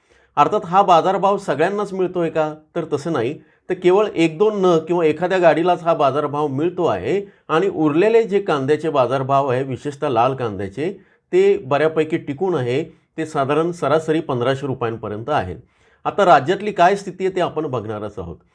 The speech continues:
उन्हाळी कांद्याच्या संदर्भात मी तुम्हाला स्पष्ट संकेत दिले होते की हा उन्हाळी कांद्याच्या विक्रीचा गोल्डन पिरियड आहे. येणाऱ्या काळामध्ये, अ, उन्हाळी कांद्याची मागणी कमी होईल. यंदाच्या हवामानामुळे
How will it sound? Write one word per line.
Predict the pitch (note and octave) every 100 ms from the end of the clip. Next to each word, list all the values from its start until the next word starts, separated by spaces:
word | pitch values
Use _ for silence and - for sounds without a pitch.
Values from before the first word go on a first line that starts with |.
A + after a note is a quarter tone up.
| _ _ -
उन्हाळी | D#3 F#3+ B3+
कांद्याच्या | A#3 G3+ G#3 G3+
संदर्भात | G#3 F#3+ E3+ E3+ D#3 A#2 A#2+
मी | E3
तुम्हाला | E3+ E3+ F3+
स्पष्ट | F3+ F3+ F#3
संकेत | G3 F3+ D3 D#3+
दिले | C3 A#2+
होते | A#2 G2+ B2+ F#3+ - _ _
की | G3
हा | G3 E3+ G3
उन्हाळी | F3+ C#3 D3+ G3
कांद्याच्या | G#3+ D#3+ D3+ E3+ D#3+ F3+ F3 F#3 G3 _ _ _
विक्रीचा | C3+ C#3 D3 F#3 F#3 E3+ C#3+ C#3
गोल्डन | C3 C#3 E3 F#3+
पिरियड | D#3 B2+ B2+
आहे. | A2 F2 D2+ _ _ _ -
येणाऱ्या | D3 E3 G#3
काळामध्ये, | G#3 F3 F3 E3+ D3 E3 D#3+ D#3 - - -
अ, | C#3 D3 C#3 C#3
उन्हाळी | C3+ C#3+ D#3+
कांद्याची | E3 D3 D3 D#3
मागणी | D#3 C3+ B2+
कमी | D3+ C#3+ D#3+
होईल. | D3+ C#3+ D#3 - _ _ -
यंदाच्या | D3 D3 F#3 G3 G#3+ G#3 -
हवामानामुळे | - D#3 F#3 F#3+ F3 F3 D3+ D3+ A#2 C#3 E3+